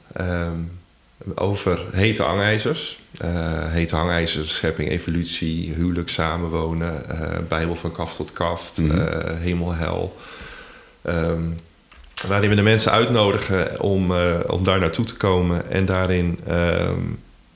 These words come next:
Speaker 1: delen we eerst, zijn er een aantal mensen die een verhaal delen,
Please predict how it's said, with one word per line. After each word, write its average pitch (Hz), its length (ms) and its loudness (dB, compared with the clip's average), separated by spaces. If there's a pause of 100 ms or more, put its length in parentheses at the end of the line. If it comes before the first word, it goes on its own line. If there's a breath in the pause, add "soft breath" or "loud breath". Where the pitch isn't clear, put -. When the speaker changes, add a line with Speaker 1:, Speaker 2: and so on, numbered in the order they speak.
(200)
Speaker 1:
delen 107 420 4
we - 80 0
eerst, - 580 -2
zijn 101 200 2
er 95 60 2
een - 60 2
aantal 123 240 2
mensen 107 380 2
die 95 400 -2
een 98 140 0
verhaal 107 480 2
delen, 131 500 2